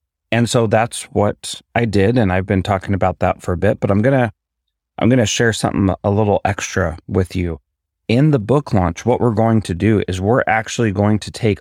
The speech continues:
all of your wisdom. Everybody who attends, we're gonna take what you bring to the table and your insights and what you believe is important about each of the nine areas of how to be a transformative principal.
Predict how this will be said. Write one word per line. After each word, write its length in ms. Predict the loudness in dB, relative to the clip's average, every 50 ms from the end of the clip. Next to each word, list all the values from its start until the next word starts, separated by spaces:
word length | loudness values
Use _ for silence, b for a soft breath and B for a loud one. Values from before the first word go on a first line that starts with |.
| -2 0
all 200 | 2 2 2 2
of 120 | 2 0
your 480 | 0 2 2 2 4 4 4 2 2 0
wisdom. 640 | -2 0 0 2 2 0 0 0 0 0 0 -2 -4 _ _ _ _ _ _ _ _ _ _ _ _ _ _ _ _ _ _ _ _ _ _ -2
Everybody 480 | 0 0 2 0 0 2 2 2 2
who 160 | 0 2 0 0
attends, 320 | 2 2 0 0 0 0
we're 80 | 0 0
gonna 160 | 0 0 0
take 260 | 0 0 -2 0 0
what 140 | -2 -2 -2
you 280 | -2 0 2 4 2
bring 300 | 2 2 2 2 2 2
to 140 | 2 0 -2
the 80 | -2 -2
table 420 | -2 0 0 0 2 2 0 0
and 180 | 2 2 2 2
your 280 | 4 4 2 2 0 0
insights 680 | 0 0 0 0 0 0 0 0 0 -4 -8 -16 -18 _ _ _ _ _ _ _ 0
and 140 | 2 2
what 160 | 4 2 2 2
you 200 | 2 2 2 4
believe 380 | 4 2 4 4 4 2 2
is 140 | 2 0 2
important 680 | 0 -2 0 0 -2 -2 0 0 0 0 0 -2 -6 -14 _ -4
about 400 | -2 0 0 2 2 2 0 0
each 260 | 0 -2 -2 -2 0 0
of 100 | 2 2
the 60 | 4
nine 460 | 2 2 2 2 2 2 2 0 0
areas 540 | 0 0 0 2 2 2 0 0 -2 -4 -10 _ _ _ _ _ _ -4
of 140 | -4 -2
how 160 | 0 0 0 0
to 80 | 2
be 140 | 2 2 0
a 40 | 0
transformative 680 | 0 0 -2 -2 -2 0 -2 0 2 2 2 0 -2
principal. 500 | -2 -4 -2 -2 -4 -2 0 0 0 -2